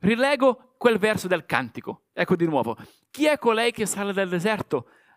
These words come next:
appoggiata all'amico suo?" La chiave è uscire dal deserto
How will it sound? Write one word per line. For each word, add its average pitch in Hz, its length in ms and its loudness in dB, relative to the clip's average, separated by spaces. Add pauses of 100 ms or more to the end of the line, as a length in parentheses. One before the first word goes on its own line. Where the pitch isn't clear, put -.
(240)
appoggiata 190 800 0
all'amico 151 680 -4
suo?" - 440 -18 (520)
La 262 140 -2
chiave 175 380 -2
è - 20 2
uscire 254 440 -2
dal 233 160 -4
deserto 208 600 -2